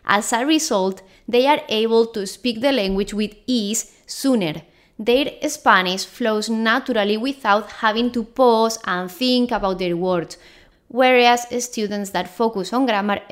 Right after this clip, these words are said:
struggle to communicate effectively. So, the second reason why some students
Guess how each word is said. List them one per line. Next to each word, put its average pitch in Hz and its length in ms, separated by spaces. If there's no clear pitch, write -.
struggle 202 520
to 208 140
communicate 196 760
effectively. 165 840
So, 226 520
the 208 140
second 254 560
reason 247 460
why 175 220
some 208 380
students 214 560